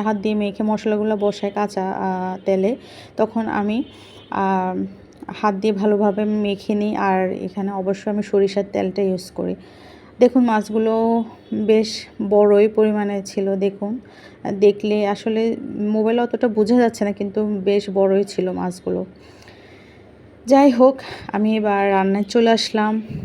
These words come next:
আমি প্যানটা বসিয়ে দিয়েছি, আর as usual এখানে সরিষার তেল অ্যাড করে দিব, যেহেতু এটি, আহ, দেশীয় মাছ, ছোট মাছ, আর সরিষার তেল দিলে ফ্লেভারটা ভালো লাগে।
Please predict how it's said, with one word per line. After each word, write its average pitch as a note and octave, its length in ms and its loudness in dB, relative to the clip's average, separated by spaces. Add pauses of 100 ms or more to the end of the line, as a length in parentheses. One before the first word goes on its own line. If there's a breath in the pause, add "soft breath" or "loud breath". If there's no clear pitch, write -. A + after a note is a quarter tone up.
(100)
আমি G3+ 240 -2
প্যানটা G3 440 0
বসিয়ে G3 400 2
দিয়েছি, G3+ 480 2
আর F#3 160 2
as F#3 280 0
usual F#3+ 340 0
এখানে G3 260 -2
সরিষার F#3+ 460 0
তেল G3 120 2
অ্যাড F#3 220 0
করে F#3+ 240 2
দিব, F#3 260 -2 (360)
যেহেতু G3 360 0
এটি, G3 220 0 (520 loud breath)
আহ, F#3+ 460 0
দেশীয় G3+ 440 -2 (420)
মাছ, G3 640 -6 (140)
ছোট G3 260 0
মাছ, G3 420 -2 (220)
আর F#3+ 240 -4
সরিষার F#3+ 440 0
তেল F#3+ 180 0
দিলে G3 180 0
ফ্লেভারটা F#3 400 -4
ভালো F3+ 300 -2
লাগে। F3+ 280 -2